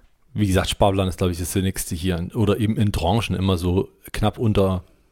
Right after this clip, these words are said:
keine Ahnung, vielleicht zu, bis zu vierhundertachtzig Dollar kann man immer wieder mal einsammeln,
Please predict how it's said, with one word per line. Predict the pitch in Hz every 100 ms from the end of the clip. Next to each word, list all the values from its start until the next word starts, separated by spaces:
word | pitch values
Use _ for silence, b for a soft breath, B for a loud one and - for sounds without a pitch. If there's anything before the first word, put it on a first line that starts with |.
| _ _ -
keine | - 87
Ahnung, | 80 95
vielleicht | 95 92
zu, | - - 110 -
bis | 104 107 -
zu |
vierhundertachtzig | 117 - 110 92 110 - - 101 - - _ _
Dollar | - 92 95
kann | 95
man | 92
immer | 92 95
wieder | 95 87
mal | 85 85
einsammeln, | 98 101 98 90 92